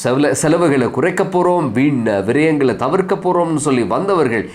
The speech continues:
ரணில் விக்ரமசிங்கவினுடைய பாலத்திலேயே பயணம் செய்கிறார்கள் என்று சொல்லி கடுமையான ஒரு விமர்சனத்தை முன்வைத்திருந்தார். அது தவிர இன்னும் ஒரு முக்கியமான விடயத்தை அவர் குறிப்பிடுகிறார். கடன் தவணைக்காக அவர்கள், அ, கடன் தவணையை திருப்பி செலுத்துறது,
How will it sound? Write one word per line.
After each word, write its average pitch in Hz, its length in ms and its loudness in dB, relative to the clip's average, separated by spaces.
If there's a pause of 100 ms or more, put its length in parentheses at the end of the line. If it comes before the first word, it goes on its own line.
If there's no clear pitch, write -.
(360)
ரணில் 165 400 0
விக்ரமசிங்கவினுடைய 147 1160 0
பாலத்திலேயே 151 800 2
பயணம் 170 420 0
செய்கிறார்கள் 131 680 2
என்று 107 220 0
சொல்லி 123 260 -4
கடுமையான 123 600 0
ஒரு 107 420 2
விமர்சனத்தை 104 680 -2 (300)
முன்வைத்திருந்தார். 98 760 -2 (280)
அது 131 200 0
தவிர 170 540 2
இன்னும் 180 220 2
ஒரு 220 180 2
முக்கியமான 156 840 0
விடயத்தை 127 360 0
அவர் 107 220 -4
குறிப்பிடுகிறார். 113 680 -2
கடன் 196 280 0 (140)
தவணைக்காக 160 720 0
அவர்கள், 156 500 2 (120)
அ, 104 420 2 (240)
கடன் 147 280 0
தவணையை 139 360 0
திருப்பி 143 380 0
செலுத்துறது, 117 380 0